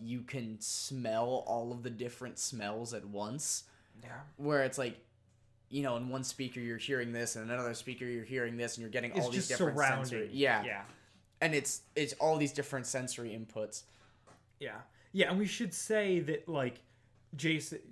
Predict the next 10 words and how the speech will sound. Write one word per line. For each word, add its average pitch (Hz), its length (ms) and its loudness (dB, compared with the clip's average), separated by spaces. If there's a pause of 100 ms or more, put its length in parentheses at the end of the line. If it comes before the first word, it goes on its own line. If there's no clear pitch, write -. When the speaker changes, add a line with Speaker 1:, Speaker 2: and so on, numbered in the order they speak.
(100)
Speaker 2:
like, 131 300 0
Applesauce 160 720 2
is 123 260 -2
the 120 140 -6
self-destruct - 760 -4
sequence 113 540 -8
for 107 540 -2
the 131 100 -2
Imagination 107 680 -6
Station. 104 440 -14